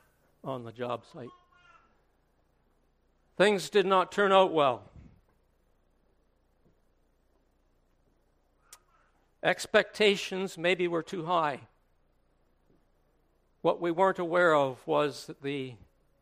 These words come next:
my wife had one brother. And I would be working in the business with him.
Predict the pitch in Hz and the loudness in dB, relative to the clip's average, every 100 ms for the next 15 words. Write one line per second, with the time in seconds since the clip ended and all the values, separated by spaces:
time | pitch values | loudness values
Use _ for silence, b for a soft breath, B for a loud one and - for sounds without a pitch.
0 | _ - 151 135 147 139 - 156 131 147 | _ -8 -6 -4 -4 -4 -4 -6 -4 -8
1 | 143 127 147 139 107 - _ _ _ - | -6 -2 -2 -2 -6 -10 _ _ _ -20
2 | - _ _ - - - _ _ _ _ | -20 _ _ -20 -20 -20 _ _ _ _
3 | _ _ _ _ _ _ _ _ _ _ | _ _ _ _ _ _ _ _ _ _
4 | _ 165 131 147 156 156 147 160 170 160 | _ -10 -2 0 0 -2 -2 0 0 -2
5 | 156 143 135 151 143 139 - 131 - 185 | -8 -8 -4 -4 -4 -16 -16 -18 -10 -8
6 | 147 120 | -8 -10